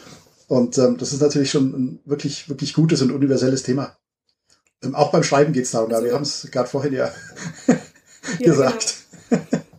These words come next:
Speaker 2: Ja. Also Respekt, äh, wenn, äh, wenn du ein Skript schreibst und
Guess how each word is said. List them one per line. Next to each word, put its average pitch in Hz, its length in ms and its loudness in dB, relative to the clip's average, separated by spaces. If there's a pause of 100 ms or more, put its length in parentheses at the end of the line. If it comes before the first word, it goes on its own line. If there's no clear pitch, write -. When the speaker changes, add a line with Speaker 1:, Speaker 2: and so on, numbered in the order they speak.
(380)
Speaker 2:
Ja. 220 240 -6 (540)
Also 269 220 4
Respekt, 254 680 0
äh, 240 380 0
wenn, 220 340 -2
äh, 214 280 -8 (180)
wenn 233 160 -2
du 233 140 2
ein 214 80 0
Skript 240 300 -2
schreibst 226 440 -4
und 214 340 -4